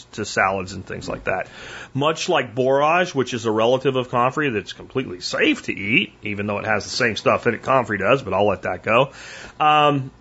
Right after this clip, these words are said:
it has a cucumber-like flavor, and the blossoms really, really do. So that's, that's the, the edi-, edible part. I grow comfrey for a lot of reasons. One, I use it as a mulch. 'cause it's high nutrient.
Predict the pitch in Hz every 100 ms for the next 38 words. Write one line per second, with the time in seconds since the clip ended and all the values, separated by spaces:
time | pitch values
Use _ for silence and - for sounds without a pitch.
0 | _ - 160 175 165 165 190 180 160 120
1 | 110 98 - 98 95 - - - 123 123
2 | 117 139 143 156 - 123 110 110 120 113
3 | 104 104 92 98 101 - - - 113 107
4 | 117 120 - - 131 - 131 110 - _
5 | _ 120 113 - 135 131 131 135 135 120
6 | 104 113 98 - - - - 123 165 208
7 | 190 175 160 151 147 127 135 117 117 127
8 | 123 120 110 104 98 127 143 135 120 120
9 | 104 104 101 107 151 - - - _ _
10 | _ _ _ _ - - 131 123 110 123
11 | 127 117 120 - 139 160